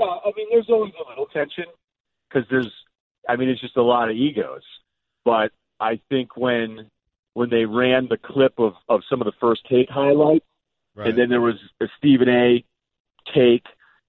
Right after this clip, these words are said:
Speaker 1: and then there was a Kellerman take, and I was positioned near Will Cain, and
Speaker 2: <laughs>
Speaker 1: there was no Will Cain take.
Speaker 2: <laughs> Right.
Speaker 1: And then he,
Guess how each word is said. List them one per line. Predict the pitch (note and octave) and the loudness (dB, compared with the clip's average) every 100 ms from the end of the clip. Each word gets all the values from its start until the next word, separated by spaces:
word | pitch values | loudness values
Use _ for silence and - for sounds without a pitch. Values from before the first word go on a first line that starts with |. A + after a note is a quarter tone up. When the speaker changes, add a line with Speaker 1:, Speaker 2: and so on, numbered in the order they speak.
| - | -4
Speaker 1:
and | A2+ | -2
then | A#2 A#2+ | 0 2
there | A#2 | 0
was | G2+ | 0
a | G#2 | -4
Kellerman | - C#3+ C3+ B2 A2+ - | -2 2 2 0 -6 -6
take, | A#2+ A2 - - _ _ _ | -4 -4 -6 -16 _ _ _
and | A2+ A#2 | -4 0
I | B2 | 0
was | A#2 | -2
positioned | - A2 B2+ - A2 G#2 | -8 -6 -6 -8 -16 -4
near | A#2+ B2 | 0 2
Will | A2+ A#2 G#2 | 2 2 0
Cain, | - C3 B2+ G#2 F#2+ F2+ _ _ _ _ - | -4 -2 -2 -4 -10 -18 _ _ _ _ -4
and | A#2+ A2+ G#2+ G2+ G2+ - _ | -2 -2 -2 -4 -10 -18 _
Speaker 2:
<laughs> | D3+ D#3+ | -10 -2
Speaker 1:
there | C3+ | -2
was | B2+ - | -2 0
no | C3+ | 0
Will | A#2 C3 B2 | 2 0 0
Cain | - C#3 C3 A#2 - - | -2 -4 -4 -4 -8 -4
take. | B2 D#3 F#3+ | -2 -2 -6
Speaker 2:
<laughs> | D3 G#3+ F3 C3+ A#3+ D3 | -12 -12 -12 -14 -16 -16
Right. | C3 C3+ D3 | -12 -10 -6
Speaker 1:
And | B2+ C3 | -2 0
then | C3+ | 0
he, | C#3 | 0